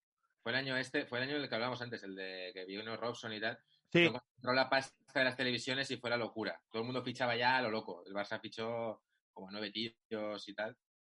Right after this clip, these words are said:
Speaker 1: Y fue, yo creo que fueron esos años de, pues eso, de, de que el Depor fichaba, cuando empezó todo aquello de, de los veranos guays del Marca. De, vamos, <laughs> de todos los días caía algo. O sea, era como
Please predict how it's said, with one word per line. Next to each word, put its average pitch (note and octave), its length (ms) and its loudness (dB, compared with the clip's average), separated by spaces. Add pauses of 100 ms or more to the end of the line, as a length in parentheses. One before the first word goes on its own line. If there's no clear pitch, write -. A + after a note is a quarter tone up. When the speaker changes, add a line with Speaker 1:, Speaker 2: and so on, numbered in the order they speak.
Speaker 1:
Y F2+ 140 -20
fue, F#2+ 280 -8
yo G2 80 -2
creo A#2+ 200 -2
que - 60 -18
fueron A#2+ 220 0
esos A2+ 220 -6
años A#2 340 -4
de, G#2+ 400 -2
pues F#2 140 -8
eso, G2 140 -2
de, F#2 140 -4
de F#2 100 -6
que F#2+ 80 -6
el F#2+ 80 -4
Depor G#2 240 -6
fichaba, G#2+ 420 -2
cuando G2+ 160 -6
empezó G2+ 340 -8
todo A#2 160 -2
aquello A2+ 360 -2
de, G2+ 260 -4 (1160)
de G2 80 -2
los G#2 120 -2
veranos A2+ 280 0
guays A#2 200 2
del A#2+ 120 0
Marca. G2 340 -4 (140)
De, F2+ 140 -10
vamos, F#2+ 320 -4
<laughs> - 0 -
de A2 240 -2
todos B2+ 140 2
los B2 140 2
días B2+ 240 0
caía A2 320 2
algo. F#2 220 -4
O F#2+ 80 -20
sea, F#2+ 220 -6
era F#2+ 140 -6
como F#2 280 -14